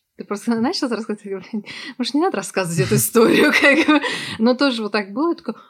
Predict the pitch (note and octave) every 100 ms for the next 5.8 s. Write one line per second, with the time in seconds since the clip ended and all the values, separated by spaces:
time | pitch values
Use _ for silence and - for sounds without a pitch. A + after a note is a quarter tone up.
0 | _ G#3+ G3+ A#3 A#3 G#3+ A3+ G#3+ A3 A3+
1 | - D#4 E4 - A3+ A3 C#4 C#4+ - _
2 | - _ _ C#4+ _ - - _ A#3+ B3
3 | A3 A3+ B3+ B3+ - - A#3 A#3 A3+ A3+
4 | - A#3 A3+ F#3 F3 E3+ F3 E3 E3 E3+
5 | - E3 E3+ G3 F4+ A3+ D#3+